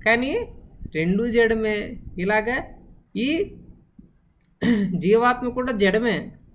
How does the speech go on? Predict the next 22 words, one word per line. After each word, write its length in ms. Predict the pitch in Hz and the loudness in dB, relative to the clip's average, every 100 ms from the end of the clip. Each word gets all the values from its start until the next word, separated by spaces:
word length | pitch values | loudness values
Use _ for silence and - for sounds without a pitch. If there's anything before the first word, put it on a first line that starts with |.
| - - _ _ | -20 -20 _ _
ఈ 40 | 165 | -6
జీవాత్మ 480 | 165 233 262 254 254 | 2 2 2 -2 -6
కూడా 220 | 254 247 | -4 -4
జడం 380 | 185 180 226 240 | -2 2 2 2
కాబట్టి 840 | 220 190 180 - 160 165 170 180 - - - | 0 2 -2 -4 -4 -2 -4 -8 -18 -20 -6
దీన్ని 340 | 170 233 247 240 | 0 2 2 0
గురించి 300 | 247 254 269 | -2 -2 -4
మనం 120 | 233 | -2
పరిశీలించాల్సిన 840 | 202 208 254 233 220 226 220 214 | -2 0 0 0 2 0 0 -2
అవసరమే 460 | 185 202 208 214 208 | -2 -2 -2 0 0
లేదు. 340 | 170 151 143 | 0 0 -2
ఈ 160 | 156 160 | -6 0
జీవాత్మను 560 | 185 220 240 233 233 | 2 4 2 0 -2
నడిపించే 680 | 220 202 202 214 214 247 359 - - - | 0 0 -2 -2 -2 -2 -4 -10 -18 -4
అధిష్టాన 640 | 156 175 233 - 247 240 233 220 | 2 4 2 2 2 2 2 2
చైతన్యమైన 640 | 208 202 208 208 196 202 | 2 2 0 0 0 0
ఆ 120 | 190 | 0
పరబ్రహ్మ 680 | 175 165 170 185 202 208 190 | 0 0 -2 0 0 2 0
మాత్రమే, 1120 | 170 165 190 196 - 208 196 196 190 151 170 - - - _ - | 0 2 0 -2 -2 0 2 2 2 -2 -6 -14 -20 -20 _ -4
మాత్రమే 1040 | 160 202 208 - - 214 214 214 214 220 | 2 2 0 -8 -6 0 2 2 2 0
కేవలం 600 | 202 175 190 185 196 196 - | -2 -2 -2 0 0 -2 -2
చైతన్యం. 540 | 170 - 151 147 143 | -4 -4 -6 -6 -10